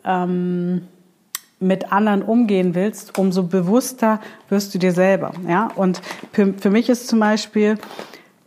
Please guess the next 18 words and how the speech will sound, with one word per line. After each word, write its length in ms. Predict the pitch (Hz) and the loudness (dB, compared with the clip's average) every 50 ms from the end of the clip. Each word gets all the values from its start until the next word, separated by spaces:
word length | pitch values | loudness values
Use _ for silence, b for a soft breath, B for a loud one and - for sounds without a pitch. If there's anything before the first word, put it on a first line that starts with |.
| _ _ _ _ _ _ - | _ _ _ _ _ _ -2
ganz 340 | 185 190 202 202 196 - | 0 0 0 -2 -2 -2
wichtig, 500 | 196 214 190 190 - 214 208 - 208 - | -2 -2 -2 -2 -2 -4 -4 -4 -4 -6
Auszeiten 840 | - 185 214 247 254 - - - - - 170 165 165 165 - - - - | -4 -4 -2 -2 -4 -4 -8 -14 -10 -8 -6 -6 -6 -6 -8 -12 -12 -12
auch 140 | 160 - | -18 -18
zu 160 | - - - 170 | -16 -12 -12 -10
nehmen. 240 | 175 175 180 196 | -10 -12 -8 -2
Gestern 520 | 185 220 247 247 247 - - 247 240 240 226 | 2 2 2 2 0 -2 0 2 2 4 4
war 120 | 190 170 | 2 2
Montag, 720 | 165 165 175 190 208 214 208 - 208 196 196 196 190 - - | 2 2 2 2 2 0 0 -2 -2 -2 -2 -2 -4 -6 -8
ich 160 | 190 - - | -8 -6 -4
wollte 280 | 170 165 165 160 - 160 | -4 -4 -4 -6 -10 -14
eigentlich 300 | - 143 - - - - | -16 -16 -20 -14 -6 -2
arbeiten 480 | 202 208 214 202 208 202 196 196 196 | 0 0 0 2 0 -2 -2 -2 -2
mit 140 | 175 156 160 | -4 -4 -4
dem 100 | 147 135 | -4 -4
Dennis, 400 | 139 185 202 202 196 196 190 196 | -2 0 0 0 0 -2 -4 -4
meinem 200 | - 156 143 151 | -4 -4 -2 -2
Geschäftsführer, 800 | 147 151 - - 202 196 196 - - - 185 180 165 170 175 170 | -4 -4 -4 -4 -4 -6 -6 -10 -14 -8 -6 -4 -2 -2 -4 -4